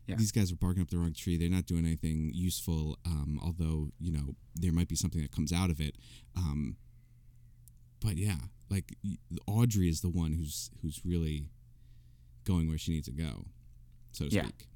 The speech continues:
Speaker 1: Yeah. Yeah.
Speaker 2: Um, so we got this, like, in-,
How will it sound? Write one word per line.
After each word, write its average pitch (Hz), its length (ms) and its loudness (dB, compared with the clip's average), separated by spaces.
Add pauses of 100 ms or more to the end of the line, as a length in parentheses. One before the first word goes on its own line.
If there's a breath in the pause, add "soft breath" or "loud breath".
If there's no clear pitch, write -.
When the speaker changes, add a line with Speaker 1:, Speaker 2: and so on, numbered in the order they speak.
(140)
Speaker 1:
Yeah. - 140 -10 (1080 soft breath)
Yeah. - 180 -8 (760 loud breath)
Speaker 2:
Um, 87 360 2 (1000 soft breath)
so - 200 4
we 113 80 4
got 123 120 6
this, - 300 2
like, 98 220 2
in-, 92 180 2